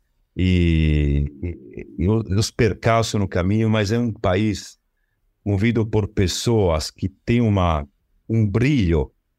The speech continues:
em abordar a vida, a profissão, e falando do agro, isso, isso brilha ainda mais,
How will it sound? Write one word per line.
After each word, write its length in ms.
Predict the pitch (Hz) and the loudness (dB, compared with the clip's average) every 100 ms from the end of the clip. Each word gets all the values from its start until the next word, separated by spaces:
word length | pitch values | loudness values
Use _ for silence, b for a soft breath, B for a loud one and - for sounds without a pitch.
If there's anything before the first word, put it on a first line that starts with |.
| _ - | _ -6
em 160 | 95 104 | 0 2
abordar 480 | 95 101 98 104 104 | 2 0 0 2 2
a 80 | |
vida, 420 | 82 82 113 98 80 | 0 0 0 0 -2
a 40 | |
profissão, 1000 | - 87 - 76 - 104 107 101 78 - _ _ _ _ - | -2 -6 -6 -8 -2 0 0 0 -2 -4 _ _ _ _ -14
e 60 | |
falando 360 | - 95 107 107 | -4 0 2 0
do 200 | 90 90 | 0 0
agro, 580 | 98 104 95 80 76 67 _ _ _ _ _ _ _ 92 | 2 2 0 -4 -6 -8 _ _ _ _ _ _ _ -6
isso, 580 | 87 - 90 80 76 | -4 0 0 2 0
isso 240 | 82 85 95 | 0 0 0
brilha 320 | 95 95 85 | 2 2 4
ainda 260 | 85 90 80 | 2 2 2
mais, 540 | 85 87 78 73 | 2 2 0 -2